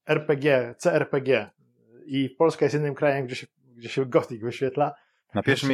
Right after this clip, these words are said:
Speaker 2: miejscu
Speaker 1: miejsce
Speaker 2: Tibia, na drugim miejscu Gothic.
Speaker 1: A,
Speaker 2: Taki
Speaker 1: a
Speaker 2: kraj,
Speaker 1: w innych
Speaker 2: jaki kraj,
Speaker 1: krajach
Speaker 2: taki R P G.
Speaker 1: najczęściej Skyrim się wyświetla.
Speaker 2: Aha, aha.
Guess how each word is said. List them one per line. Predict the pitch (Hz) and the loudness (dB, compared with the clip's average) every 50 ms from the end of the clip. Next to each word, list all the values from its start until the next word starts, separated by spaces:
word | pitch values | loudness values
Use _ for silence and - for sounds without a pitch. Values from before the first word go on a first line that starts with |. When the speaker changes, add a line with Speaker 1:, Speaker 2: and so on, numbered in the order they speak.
| 139 151 | 0 0
Speaker 2:
miejscu | 165 - - 156 | 0 0 2 4
Speaker 1:
miejsce | 147 131 | 4 4
Speaker 2:
Tibia, | 139 139 135 131 | 4 4 4 4
na | 123 123 120 | 2 0 0
drugim | 123 123 120 123 120 | 0 -2 0 0 0
miejscu | 120 113 - - 117 | 0 -2 -4 -6 -4
Gothic. | 104 123 - - _ _ _ _ _ _ _ - - _ _ _ _ _ _ _ _ _ | -2 -2 -2 -2 _ _ _ _ _ _ _ -20 -20 _ _ _ _ _ _ _ _ _
Speaker 1:
A, | - - | -4 0
Speaker 2:
Taki | - 175 147 | 2 2 2
Speaker 1:
a | 143 | 2
Speaker 2:
kraj, | 135 127 113 104 | 2 2 2 2
Speaker 1:
w | |
innych | 165 160 156 | 2 0 0
Speaker 2:
jaki | 151 143 | 0 2
kraj, | - - 147 | 4 6 6
Speaker 1:
krajach | 156 156 | 6 6
Speaker 2:
taki | 151 - 151 139 | 4 2 4 4
R | 139 139 | 4 6
P | - | 6
G. | 165 165 | 6 4
Speaker 1:
najczęściej | 123 101 95 160 156 151 151 151 156 160 - | 4 4 4 4 4 4 4 2 0 -2 -4
Skyrim | - - - 160 147 143 131 131 120 - | -2 2 4 6 6 6 4 2 -2 -2
się | 131 117 | -4 -4
wyświetla. | 107 107 - 110 - - 104 - | -4 -6 -8 -10 -12 -14 -16 -20
Speaker 2:
Aha, | _ 95 _ _ 87 85 _ _ | _ _ _ _ -20 _ _ _
aha. | _ 85 _ _ _ | _ _ _ _ _